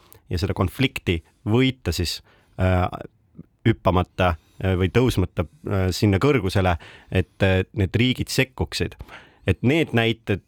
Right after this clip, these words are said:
äh, mis te just tõite, tegelikult ju viitavad hoopis vastupidisele, et siin on ju väga jõhkrad,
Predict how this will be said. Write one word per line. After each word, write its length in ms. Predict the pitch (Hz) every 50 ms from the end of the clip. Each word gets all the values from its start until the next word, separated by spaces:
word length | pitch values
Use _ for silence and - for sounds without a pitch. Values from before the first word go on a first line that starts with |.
| _ -
äh, 220 | 104 98 98 98
mis 200 | 92 101 98 -
te 100 | - 107
just 220 | 104 107 - - _ -
tõite, 560 | 160 165 175 180 160 - - 107 95 95 85 - _ _ _ _ -
tegelikult 520 | 123 107 117 98 85 - 98 - _ -
ju 80 | 104 98
viitavad 380 | 104 104 95 - - 98 92
hoopis 400 | 104 104 - - 98 - - - - 104 98 95
vastupidisele, 800 | 127 160 - - - 87 - 85 - 85 - - 87 82 82 85
et 80 | -
siin 220 | - - 104 90 90
on 180 | 90 92 92
ju 100 | 90 90 85
väga 220 | 101 101 - 92 92
jõhkrad, 680 | 98 107 143 151 - - - - 82 82 80 - -